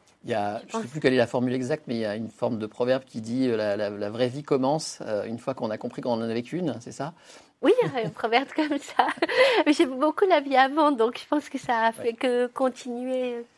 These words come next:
Speaker 1: En tout cas, vous l'avez vraiment, euh, transformé, cette expérience, et on va le voir comment. Euh, on vous suit dans ce documentaire. C'est très précis, je le disais, très instructif, parce qu'on va suivre ce que vous appelez un long voyage. Euh, un voyage en complicité. Vous avez avancé ensemble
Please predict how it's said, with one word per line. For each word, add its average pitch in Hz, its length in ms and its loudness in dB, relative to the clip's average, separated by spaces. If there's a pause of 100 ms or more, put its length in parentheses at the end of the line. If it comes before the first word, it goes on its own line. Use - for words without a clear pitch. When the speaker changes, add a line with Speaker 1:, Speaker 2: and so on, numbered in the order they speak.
(140)
Speaker 1:
En - 60 -2
tout - 60 -4
cas, 175 80 8
vous 143 60 8
l'avez 117 160 4
vraiment, 135 380 6
euh, 113 200 4
transformé, 139 580 4
cette - 200 0
expérience, 131 520 0
et 120 40 -2
on 101 60 -4
va 101 100 2
le 110 80 0
voir 120 240 0
comment. 127 340 2 (320)
Euh, 101 360 4
on 117 120 -2
vous 127 140 -4
suit - 260 -2
dans 147 140 2
ce - 100 -2
documentaire. 135 840 2 (180)
C'est - 140 -4
très - 180 6
précis, 170 320 2
je 165 80 -2
le 151 60 0
disais, 147 180 -2
très 185 280 4
instructif, 175 520 -4
parce - 220 0
qu'on 156 120 -2
va 139 120 4
suivre 175 280 -4
ce - 60 -8
que 151 80 -2
vous 123 220 2
appelez 135 240 0
un 107 100 2
long 147 180 6
voyage. 139 520 -2 (480)
Euh, 104 360 4 (920)
un - 160 -4
voyage 143 240 4
en 147 40 -6
complicité. 196 600 0
Vous 175 180 0
avez 143 220 4
avancé 190 640 4
ensemble 190 640 4